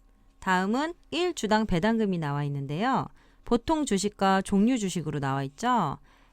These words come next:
종류 주식은 보통 우선주로 생각하시면 돼요.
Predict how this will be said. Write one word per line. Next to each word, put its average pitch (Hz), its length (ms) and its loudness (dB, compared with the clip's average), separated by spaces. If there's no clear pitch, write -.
종류 302 320 2
주식은 214 640 0
보통 202 340 0
우선주로 262 560 2
생각하시면 202 640 -4
돼요. 143 540 -4